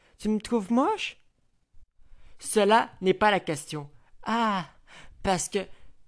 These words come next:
Minor est mon mari ? » « Bien oui, puis c'est mon ami aussi. Et je, » «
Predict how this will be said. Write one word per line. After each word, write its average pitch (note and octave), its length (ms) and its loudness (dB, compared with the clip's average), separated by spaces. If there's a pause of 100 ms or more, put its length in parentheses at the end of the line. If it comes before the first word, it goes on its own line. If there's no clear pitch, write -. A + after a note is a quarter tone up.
(120)
Minor G#3 440 0
est G#3 60 -4
mon A3 140 2
mari ? » « C#4 440 2 (1200)
Bien C#4 280 4
oui, C4+ 260 2 (380)
puis G3 100 -4
c'est C4 160 0
mon C4+ 300 8
ami C#4+ 320 4
aussi. G#3+ 500 -4 (560)
Et G3+ 180 10
je, » « G3 260 10